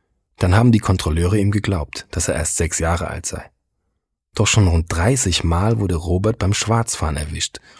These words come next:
und den Berliner Verkehrsbetrieben gemeldet. Heute geht aber alles gut. Keine Kontrolle und die Kleine hat sich inzwischen auch beruhigt. Fünfzehn Minuten später sitzen sie in der Praxis und die erste Hürde des Tages ist gemeistert.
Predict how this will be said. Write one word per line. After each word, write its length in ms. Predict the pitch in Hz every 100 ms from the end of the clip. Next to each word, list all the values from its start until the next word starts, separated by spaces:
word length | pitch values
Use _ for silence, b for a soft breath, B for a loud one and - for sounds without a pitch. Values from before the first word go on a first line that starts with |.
| B
und 120 | 95
den 140 | 90 85
Berliner 380 | 82 85 101
Verkehrsbetrieben 840 | 113 87 - 87 - - - 101 107
gemeldet. 540 | 110 104 80 - - _ _ _ _ _ _ _ _ -
Heute 240 | 151 110
geht 160 | 101 90
aber 140 | 80
alles 240 | 71 76
gut. 300 | - 85 - - _ _ _ _ _ _ _ _ -
Keine 240 | - 92
Kontrolle 580 | 82 82 - 107 123 131 - _ _ _
und 180 | - 85
die 100 | 82
Kleine 300 | - 85 85
hat 100 | 82
sich 140 | 87 80
inzwischen 380 | 78 78 -
auch 140 | - 78
beruhigt. 540 | - 78 78 - - _ _ _ _ _ _ _ _ _ _ _ -
Fünfzehn 480 | - 131 131 -
Minuten 380 | 113 107 101 -
später 420 | - - 98 113
sitzen 320 | 104 98 - 90
sie 100 | 90
in 60 |
der 100 | 78
Praxis 540 | - - - - 123 -
und 200 | 85 -
die 120 | -
erste 520 | 87 87 - 104 87
Hürde 200 | 80 78
des 200 | 82 -
Tages 400 | - 82 98 98
ist 180 | 80 -
gemeistert. 680 | - 80 - - - -